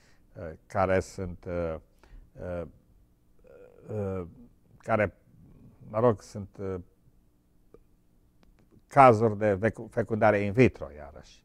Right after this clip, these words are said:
Și atunci întrebarea este, unde este păcatul original?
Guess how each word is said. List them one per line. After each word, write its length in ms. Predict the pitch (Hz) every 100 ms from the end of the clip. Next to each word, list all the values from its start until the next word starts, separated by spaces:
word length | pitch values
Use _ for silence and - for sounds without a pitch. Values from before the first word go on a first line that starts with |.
| _ _ _ _ -
Și 260 | - - 98
atunci 300 | 95 117 98
întrebarea 400 | 101 104 101 104
este, 340 | 101 - 98 - _ - - _ _ -
unde 200 | 123 104
este 180 | 101 101
păcatul 420 | 90 87 85 85
original? 500 | 78 101 131 82 -